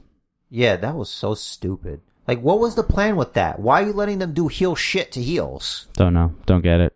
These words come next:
Speaker 1: I really wanna know what that was supposed to be for.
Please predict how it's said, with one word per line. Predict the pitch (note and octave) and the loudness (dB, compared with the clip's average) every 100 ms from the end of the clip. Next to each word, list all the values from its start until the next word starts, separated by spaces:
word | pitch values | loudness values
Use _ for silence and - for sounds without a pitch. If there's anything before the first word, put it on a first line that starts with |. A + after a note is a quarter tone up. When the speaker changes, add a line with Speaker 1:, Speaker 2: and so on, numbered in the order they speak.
| - - _ _ _ _ _ _ _ _ _ _ _ _ _ _ _ _ _ _ _ _ _ _ _ _ _ - | -8 -20 _ _ _ _ _ _ _ _ _ _ _ _ _ _ _ _ _ _ _ _ _ _ _ _ _ 0
Speaker 1:
I | |
really | B2+ B2+ F3 F#3 | 2 4 2 2
wanna | F3 E3+ D#3 | 0 0 -2
know | D3 C#3 | 0 2
what | A#2 A#2+ - | 2 2 2
that | A2+ | 0
was | A2 - | 0 -2
supposed | - G2+ - | -4 -4 -6
to | |
be | F#2+ F#2+ | -6 -6
for. | - D2 C#2 C2 | -4 -4 -4 -4